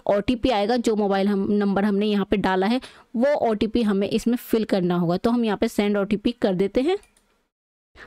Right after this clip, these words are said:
अब यहाँ पे हमें ओटीपी डाल देना है और यहाँ पे हमें सबमिट कर देना होगा।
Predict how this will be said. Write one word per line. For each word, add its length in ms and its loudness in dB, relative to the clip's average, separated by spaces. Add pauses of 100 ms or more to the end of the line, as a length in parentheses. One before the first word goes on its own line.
(120)
अब 120 0
यहाँ 160 0
पे 100 0
हमें 260 0
ओटीपी 460 0
डाल 260 0
देना 260 0
है 180 0 (320)
और 120 2
यहाँ 220 0
पे 60 2
हमें 220 0
सबमिट 420 0
कर 140 0
देना 260 0
होगा। 320 0